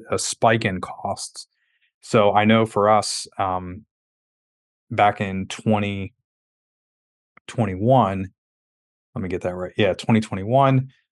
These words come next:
um, we had opened up a two thousand square foot clinic. And then, uh,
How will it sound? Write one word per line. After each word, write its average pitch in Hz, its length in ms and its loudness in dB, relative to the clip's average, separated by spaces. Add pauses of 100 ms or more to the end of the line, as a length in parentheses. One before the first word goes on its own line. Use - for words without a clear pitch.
(220)
um, 98 240 0
we 101 100 0
had 98 100 2
opened 98 240 0
up 95 120 -2
a 101 40 -8
two - 200 -6
thousand 101 320 0
square 98 240 -2
foot - 240 -8
clinic. 139 480 0 (480)
And 104 160 0
then, 98 460 -4 (640)
uh, 92 260 -6